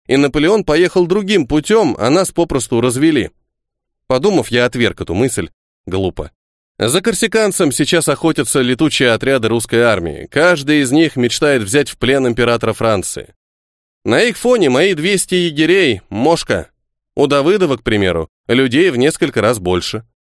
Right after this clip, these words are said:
А ведь есть ещё Фигнер, Исиславин, отряд Ожаровского. Нет, не затем Море устроил эту комбинацию.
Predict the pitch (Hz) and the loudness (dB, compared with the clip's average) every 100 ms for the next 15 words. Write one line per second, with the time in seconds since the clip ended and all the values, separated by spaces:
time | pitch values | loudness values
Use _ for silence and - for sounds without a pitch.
0 | _ _ _ - - 180 131 135 135 117 | _ _ _ -8 -4 -2 -2 -2 -2 -2
1 | 127 110 113 - 113 135 170 151 147 139 | -4 -4 -4 -6 -4 -2 -2 0 0 0
2 | 131 - - 127 - 95 110 156 156 139 | -2 -4 -4 -4 -6 -4 0 2 0 -2
3 | 117 127 170 262 254 170 135 92 107 160 | -4 -4 -2 -2 -2 -2 -2 -2 -2 -2
4 | - - 131 120 104 - _ _ _ _ | -4 -6 -4 -4 -6 -10 _ _ _ _
5 | _ - 151 185 120 - - _ - 120 | _ -4 0 2 0 -4 -20 _ -2 0
6 | 131 165 233 220 180 160 147 127 - 143 | 2 0 0 2 4 4 2 0 0 0
7 | 127 113 113 113 104 101 92 - 80 71 | 2 2 0 -2 0 0 0 -4 -8 -12